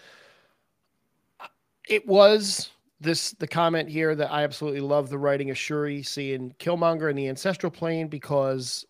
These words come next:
uh, she was full of revenge and rage versus becoming Black Panther to protect Wakanda. I like that.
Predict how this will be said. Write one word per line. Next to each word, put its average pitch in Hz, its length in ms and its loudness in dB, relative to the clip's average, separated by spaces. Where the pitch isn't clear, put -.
uh, 123 200 -8
she - 180 -10
was 123 100 -10
full 147 220 0
of 127 100 0
revenge 151 500 2
and 135 140 -4
rage 151 380 0
versus 131 340 -4
becoming 135 380 -6
Black 127 280 -4
Panther 135 280 -6
to 123 60 -10
protect - 480 -12
Wakanda. 165 520 0
I 127 80 -6
like 120 260 -6
that. 131 260 -2